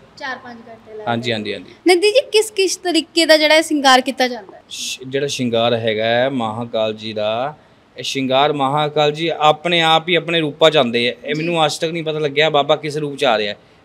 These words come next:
Speaker 2: ਪਹਿਲਾਂ ਦੱਸਣਾ ਚਾਹੁੰਦਾ, ਇਹ ਜਿਹੜਾ ਸ਼ਿੰਗਾਰ ਨਹੀਂ ਹੈ, ਮਹਾਕਾਲ ਵਿਰਾਜਮਾਨ ਹੋ ਰਹੇ ਆ।
Speaker 1: ਜੀ।
Speaker 2: ਔਰ ਮਹਾਕਾਲ ਜੀ ਕਿਸ ਰੂਪਾਂ 'ਚ ਆਉਣਾ ਹੈ, ਕਿਉਂਕਿ ਮਹਾਕਾਲ ਜੀ ਦੇ ਅਨੇਕੋ ਹੀ ਰੂਪ ਹੈ, ਸ਼ਿਵ ਦੇ ਅਨੇਕੋ ਹੀ ਰੂਪ ਹੈ। ਕਿਉਂਕਿ ਬਾਬਾ ਜੀ ਹਰ, ਹਰ ਦਿਨ, ਹਰ ਸੋਮਵਾਰ ਨੂੰ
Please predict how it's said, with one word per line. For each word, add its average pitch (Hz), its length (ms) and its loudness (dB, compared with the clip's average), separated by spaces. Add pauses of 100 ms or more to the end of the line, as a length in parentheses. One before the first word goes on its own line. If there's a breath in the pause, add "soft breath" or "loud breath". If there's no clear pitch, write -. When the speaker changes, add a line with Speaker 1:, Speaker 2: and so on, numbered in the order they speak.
Speaker 2:
ਪਹਿਲਾਂ 151 200 4
ਦੱਸਣਾ 151 260 -2
ਚਾਹੁੰਦਾ, 156 320 -2
ਇਹ 160 80 -4
ਜਿਹੜਾ 156 160 -4
ਸ਼ਿੰਗਾਰ 139 440 2
ਨਹੀਂ 175 160 -6
ਹੈ, 175 60 -4
ਮਹਾਕਾਲ 135 520 0
ਵਿਰਾਜਮਾਨ 131 420 4
ਹੋ 123 120 -4
ਰਹੇ 104 140 -2
ਆ। - 20 -8
Speaker 1:
ਜੀ। - 380 -20
Speaker 2:
ਔਰ 202 160 6
ਮਹਾਕਾਲ 180 520 4
ਜੀ 185 160 -4
ਕਿਸ 208 240 2
ਰੂਪਾਂ 196 320 6
'ਚ 185 60 2
ਆਉਣਾ 139 480 4
ਹੈ, 127 120 -6 (240 soft breath)
ਕਿਉਂਕਿ 170 160 -6
ਮਹਾਕਾਲ 147 580 4
ਜੀ 147 120 -6
ਦੇ 160 120 0 (120)
ਅਨੇਕੋ 147 300 2
ਹੀ 165 60 4
ਰੂਪ 143 220 0
ਹੈ, 147 60 4
ਸ਼ਿਵ 156 240 0
ਦੇ 160 140 2
ਅਨੇਕੋ 151 280 2
ਹੀ 165 60 4
ਰੂਪ 123 220 -2
ਹੈ। 101 120 -6 (600 soft breath)
ਕਿਉਂਕਿ 156 220 0
ਬਾਬਾ 143 440 6
ਜੀ 180 120 6
ਹਰ, 165 220 8
ਹਰ 175 460 4
ਦਿਨ, 180 280 2
ਹਰ 147 280 6
ਸੋਮਵਾਰ 165 460 4
ਨੂੰ 143 220 -2